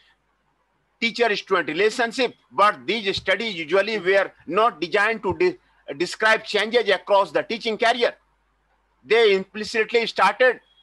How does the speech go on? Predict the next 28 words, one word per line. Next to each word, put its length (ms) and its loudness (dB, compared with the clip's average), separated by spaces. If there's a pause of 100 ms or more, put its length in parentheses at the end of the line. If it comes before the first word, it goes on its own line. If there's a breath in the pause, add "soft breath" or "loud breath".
(2500)
from 320 2
the 200 6 (140)
assumption 560 0
that 200 2
the 80 0
becoming 600 -2
an 160 0
expert 460 -2
teacher 400 0 (180)
follows 360 2
some 200 -4
kind 320 0
of 120 -2
the 80 0
development 680 -4
process. 480 -2 (680)
J. 340 2 (520)
Carter 460 2 (180)
and 220 0
the 80 -2
Kashluk 520 -4
and 120 -4
Marty. 340 -2 (240)
This 200 -2
study 420 -2
intends 460 0
to 100 0
explore 480 0